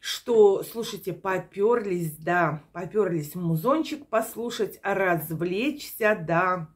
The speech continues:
Э, весело, весело, девять дней ещё не прошло.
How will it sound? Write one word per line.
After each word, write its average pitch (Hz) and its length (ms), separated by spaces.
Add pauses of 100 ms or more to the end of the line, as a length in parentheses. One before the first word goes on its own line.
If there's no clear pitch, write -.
(480)
Э, 190 120
весело, 277 760
весело, 180 680
девять 190 400
дней 175 220
ещё 170 180
не 165 120
прошло. 160 600